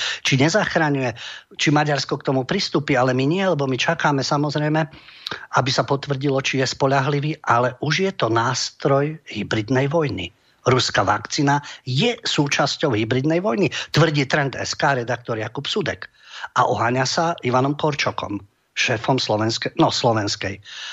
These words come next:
šéfom diplomacie, ministrom zahraničných vecí, e, Slovenskej republiky alebo súčasnej vlády,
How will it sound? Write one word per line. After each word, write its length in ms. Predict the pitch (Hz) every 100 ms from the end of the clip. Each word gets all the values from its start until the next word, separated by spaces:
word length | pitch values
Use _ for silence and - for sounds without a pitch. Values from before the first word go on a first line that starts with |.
| -
šéfom 320 | - 185 180
diplomacie, 720 | 147 143 151 127 113 - 104 117
ministrom 480 | 131 123 - 113
zahraničných 560 | 120 120 123 110 - 95
vecí, 400 | 113 123 123 101
e, 1120 | - - - - - 117 113 107 107 - - -
Slovenskej 560 | - 139 120 113 - 104
republiky 400 | 107 123 104 104
alebo 240 | 104 101
súčasnej 560 | - 123 - 110 - 110
vlády, 320 | 110 104 92